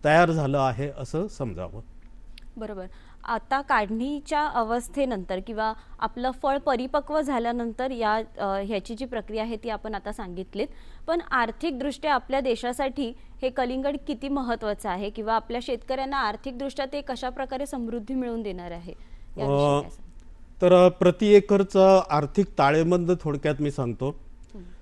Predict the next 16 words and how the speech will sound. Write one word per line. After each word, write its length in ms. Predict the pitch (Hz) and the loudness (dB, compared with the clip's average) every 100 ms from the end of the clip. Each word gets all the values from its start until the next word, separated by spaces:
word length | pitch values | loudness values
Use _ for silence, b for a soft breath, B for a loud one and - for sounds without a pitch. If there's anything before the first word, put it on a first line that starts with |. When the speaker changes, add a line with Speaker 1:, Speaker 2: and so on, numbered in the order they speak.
| - | 2
Speaker 1:
तर 100 | 196 | 4
प्रति 340 | 190 180 175 202 | 6 6 6 8
एकरी 380 | 202 202 196 | 8 8 6
संकरित 520 | 202 175 165 185 185 190 | 6 2 2 6 6 6
जातीची 520 | 165 165 185 170 190 | 4 2 0 0 0
सात 260 | - 156 156 - | 2 2 2 2
ते 40 | |
आठ 360 | 180 - 151 151 | 2 4 2 2
पाकिटं 380 | 160 147 160 165 | 0 0 0 2
लागतात. 380 | 156 139 - 160 - | 2 0 0 -2 -2
एका 240 | 143 143 | -2 0
पाकिटामध्ये 640 | 151 143 147 151 147 143 143 | 0 -2 -4 -2 -2 -2 -2
एक 220 | 135 147 | 0 0
हजार 280 | 139 135 143 | -2 -2 -2
बिया 280 | 139 127 127 | 0 0 2
असतात. 380 | 127 - 123 | 0 -4 -6